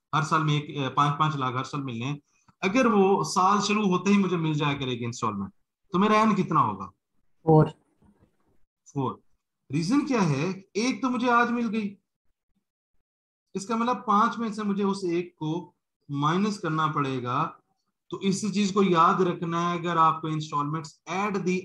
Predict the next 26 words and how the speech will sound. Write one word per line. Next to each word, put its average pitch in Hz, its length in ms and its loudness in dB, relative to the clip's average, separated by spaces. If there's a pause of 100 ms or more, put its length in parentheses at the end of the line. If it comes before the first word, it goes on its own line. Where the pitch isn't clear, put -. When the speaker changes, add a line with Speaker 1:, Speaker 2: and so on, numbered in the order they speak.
(200)
Speaker 1:
end 247 260 4
of 170 220 2 (340)
each 208 320 2
year 143 220 2 (440)
या 156 200 4
each 214 480 0
lease 190 420 4 (160)
term 190 180 4
मिलेंगी 156 840 0 (520)
तो 170 120 -2
एन 190 240 2
आपका 160 280 0
पूरा 127 300 -4
रहेगा। 101 400 -12 (600)
अगर 196 340 0
आपको 175 440 4
at 170 120 0
the 170 120 0
start 208 440 2
of 196 220 0 (120)
each 220 320 -6
lease 185 380 -4
term 175 100 -4
मिलेंगी 147 400 -2
तो 170 280 -10
एन 202 180 0